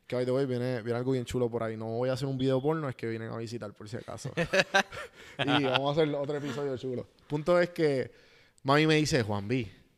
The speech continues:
como que... y esa gente, que se-", ¿sabes? Súper conservadora ella, preocupada, como si yo, "Mami", pues, ¿sabes? Pero el ejemplo que mami, de, de entrevi-, de todas las entrevistas, decidió hablarme de, de esa.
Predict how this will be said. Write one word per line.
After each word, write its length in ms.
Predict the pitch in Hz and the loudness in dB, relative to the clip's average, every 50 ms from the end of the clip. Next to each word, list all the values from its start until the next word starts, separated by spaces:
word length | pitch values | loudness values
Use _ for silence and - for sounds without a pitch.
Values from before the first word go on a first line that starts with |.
| _ _ _ _ _ _ _ _ - _ _ | _ _ _ _ _ _ _ _ -20 _ _
como 260 | _ - 120 117 117 110 | _ -6 -4 -2 -2 -2
que... 360 | 110 110 104 98 92 92 92 _ _ _ _ _ _ _ _ _ | 0 -2 -2 -2 -6 -8 -14 _ _ _ _ _ _ _ _ _
y 80 | 120 117 | -6 -6
esa 180 | 110 - 127 | -4 -4 -6
gente, 480 | 120 123 120 127 135 - 139 127 113 113 | -4 -4 -6 -6 -6 -6 -6 -6 -6 -8
que 60 | 117 | -8
se-", 100 | - 151 | -10 -6
¿sabes? 220 | 135 165 165 156 131 | -2 0 0 0 0
Súper 180 | 143 131 135 120 | -2 -6 -8 -6
conservadora 720 | - 135 123 113 135 120 117 117 113 113 131 151 156 143 147 | -6 -8 -4 -4 -4 -4 -4 -4 -4 -2 0 0 2 2 2
ella, 120 | 165 165 | 2 0
preocupada, 880 | 143 135 127 - 131 123 - 135 135 151 170 175 170 151 139 127 120 - - - _ _ | 0 -2 -6 -4 -6 -6 -2 0 4 6 6 6 6 6 4 0 -4 -8 -18 -20 _ _
como 240 | - 139 135 135 123 | -8 -4 -4 -4 -4
si 300 | 127 135 131 123 120 120 | -4 -6 -6 -6 -4 -4
yo, 140 | 123 120 110 | -6 -6 -6
"Mami", 340 | 101 110 123 151 175 170 143 | -6 -6 -4 -2 -2 -2 -2
pues, 180 | 120 113 110 - - _ | -4 -6 -6 -10 -14 _
¿sabes? 460 | - - - 104 104 98 82 80 71 _ _ _ _ | -14 -8 -6 -6 -6 -6 -8 -12 -16 _ _ _ _
Pero 220 | - 135 131 135 | -10 -8 -6 -4
el 120 | 131 131 123 | -4 -2 -2
ejemplo 320 | 123 139 170 165 202 196 | -2 -4 -4 -4 -4 -4
que 100 | 175 165 | -4 -4
mami, 360 | 143 135 151 175 208 208 196 - - | -4 -4 -4 -4 -4 -6 -6 -10 -8
de, 200 | 135 143 139 131 | -6 -6 -6 -6
de 200 | 131 131 139 131 | -4 -6 -6 -6
entrevi-, 440 | 131 135 - 139 135 135 143 156 | -6 -8 -4 -2 -2 -2 -2 -4
de 120 | 139 139 131 | -4 -6 -4
todas 180 | 127 143 160 | -2 0 0
las 100 | 185 190 | 0 0
entrevistas, 680 | 202 196 - 208 185 185 190 185 185 - - 127 110 95 - _ _ _ _ _ _ _ _ _ | -2 -2 0 2 4 4 4 2 0 -4 -8 -8 -8 -8 -12 _ _ _ _ _ _ _ _ _
decidió 360 | 135 135 127 - 139 123 123 | -4 -4 -2 -2 -2 -2 0
hablarme 380 | 135 139 147 160 165 165 151 135 | -2 -2 -4 -6 -6 -8 -8 -8
de, 480 | 120 117 113 113 110 110 117 117 113 _ _ _ _ _ _ _ _ _ - | -6 -8 -6 -6 -8 -10 -12 -14 -16 _ _ _ _ _ _ _ _ _ -6
de 180 | 113 117 120 127 | -2 2 2 2
esa. 220 | 123 - 117 | 2 0 -6